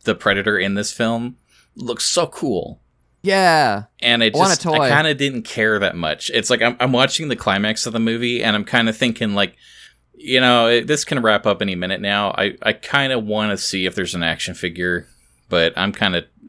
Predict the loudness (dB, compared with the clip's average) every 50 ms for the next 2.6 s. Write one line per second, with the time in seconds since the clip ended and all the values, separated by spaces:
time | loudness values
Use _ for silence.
0 | -12 -10 -6 -2 0 0 0 0 -2 -4 -2 0 0 0 0 0 0 0 0 0
1 | -2 -4 -6 -6 -4 -2 -2 -2 -2 -4 -4 -4 -4 -6 -8 -8 -6 -4 -4 -2
2 | 0 0 0 0 0 -2 -2 -2 -4 -6 -6 -6